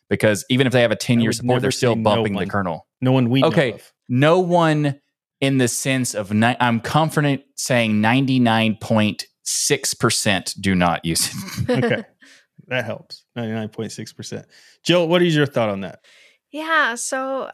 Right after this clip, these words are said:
Speaker 3: um, I, I know that change was made quite a while ago, and, and that was actually in a time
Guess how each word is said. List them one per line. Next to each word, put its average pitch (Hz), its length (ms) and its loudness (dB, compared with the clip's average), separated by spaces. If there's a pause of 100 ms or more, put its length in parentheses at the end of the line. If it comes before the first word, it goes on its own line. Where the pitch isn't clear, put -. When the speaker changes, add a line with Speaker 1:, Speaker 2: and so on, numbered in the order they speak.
Speaker 3:
um, 269 380 -4
I, 269 200 4
I 302 180 -4
know 330 420 -4 (200)
that 262 280 2
change 233 460 -4
was 214 180 -6
made 214 260 -6
quite 269 280 -2
a 302 60 -4
while 208 400 0
ago, 185 460 -4 (200)
and, 277 380 -2
and 269 200 2
that 294 100 4
was 285 160 2
actually 269 460 0
in 247 120 0
a 254 60 0
time 214 580 -2